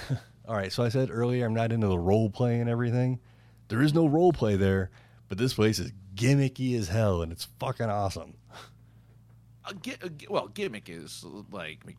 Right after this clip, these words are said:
Speaker 2: Disneyland is a gimmick,
Speaker 1: Oh,
Speaker 2: right?
Speaker 1: totally.
Speaker 2: Like, you know, so that makes sense.
Speaker 1: <laughs> Yeah.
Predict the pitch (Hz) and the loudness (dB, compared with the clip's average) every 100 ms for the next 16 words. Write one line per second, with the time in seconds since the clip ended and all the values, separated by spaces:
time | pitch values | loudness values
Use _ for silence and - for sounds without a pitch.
0 | - 95 - 127 113 92 80 76 76 85 | -18 -10 -6 -6 -6 -12 -14 -16 -18 -20
1 | - 76 69 262 - 78 - 117 73 69 | -18 -18 -16 -10 -6 -4 -4 -6 -6 -12
2 | 82 78 - - - - - - 92 73 | -16 -18 -20 -20 -20 -20 -20 -18 -16 -14
3 | 65 - - 76 71 76 - 107 90 - | -16 -18 -16 -14 -14 -16 -14 -12 -12 -14
4 | - 65 127 165 120 - | -18 -4 2 4 2 -2